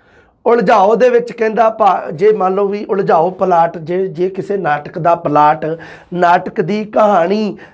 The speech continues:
ਦਾ ਤਰਤੀਬ ਹੈ ਜਿਹੜਾ ਉਲਝਾ-, ਉਲਝਣ ਵਾਲਾ ਹੈ, ਤਾਂ ਉਹਦੇ ਵਿੱਚ ਕੀ ਹੋਊਗਾ? ਉਲਝਾਓ ਵਾਲੇ ਭਾਗ 'ਚ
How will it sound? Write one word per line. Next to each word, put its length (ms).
ਦਾ 180
ਤਰਤੀਬ 580
ਹੈ 80
ਜਿਹੜਾ 220
ਉਲਝਾ-, 460
ਉਲਝਣ 340
ਵਾਲਾ 220
ਹੈ, 180
ਤਾਂ 100
ਉਹਦੇ 300
ਵਿੱਚ 200
ਕੀ 180
ਹੋਊਗਾ? 340
ਉਲਝਾਓ 540
ਵਾਲੇ 240
ਭਾਗ 280
'ਚ 120